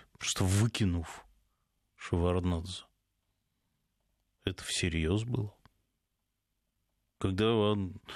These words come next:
в Армении на уличных протестах пришёл к власти Пашинян, это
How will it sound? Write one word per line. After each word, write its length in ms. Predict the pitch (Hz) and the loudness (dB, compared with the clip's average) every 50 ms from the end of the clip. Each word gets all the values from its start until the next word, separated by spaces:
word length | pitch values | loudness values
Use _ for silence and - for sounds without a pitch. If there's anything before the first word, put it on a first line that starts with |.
| - - - - - _ | -16 -16 -18 -20 -6 _
в 140 | 104 95 107 | 0 2 2
Армении 1200 | 104 107 101 104 123 160 175 151 120 110 104 101 98 92 90 87 87 87 85 85 87 82 82 82 | 2 2 4 4 4 4 4 4 2 2 2 2 2 0 0 0 0 0 0 0 0 0 0 0
на 220 | 85 87 87 85 | 2 2 2 2
уличных 640 | 92 104 123 139 127 - - - - 117 95 - - | 4 4 4 4 4 2 0 0 0 0 -2 -2 -4
протестах 680 | - 98 95 87 - - 127 131 - - - - - | -2 -2 -2 -2 -2 -2 -2 -2 -2 -4 -6 -10 -14
пришёл 400 | - - 92 87 - - - 117 | -6 -4 -2 -2 0 0 0 -2
к 120 | - - - | -2 0 0
власти 320 | 95 98 101 - - - - | 2 2 2 0 -4 -10 -10
Пашинян, 540 | - 92 - - - 87 - - - 98 | -6 -6 -4 -4 -4 -6 -6 -6 -6 -6
это 180 | 101 95 90 | -4 -4 -6